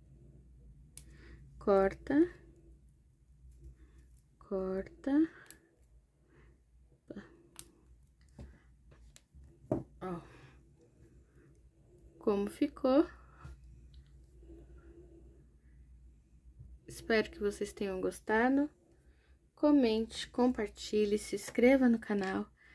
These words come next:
ative o sininho pra receber todas as notificações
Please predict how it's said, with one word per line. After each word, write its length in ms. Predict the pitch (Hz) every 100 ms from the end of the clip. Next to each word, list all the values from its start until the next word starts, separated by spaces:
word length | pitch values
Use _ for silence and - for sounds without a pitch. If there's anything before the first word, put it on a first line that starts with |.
| - - - -
ative 580 | 254 277 - - 233
o 40 | 233
sininho 600 | - 240 233 214 208 208 - _ _ - _ - - _ _
pra 120 | -
receber 460 | 208 208 - 202 208
todas 420 | - 233 247 254
as 140 | 233
notificações 1300 | 226 214 214 - - - - - 202 226 277 - -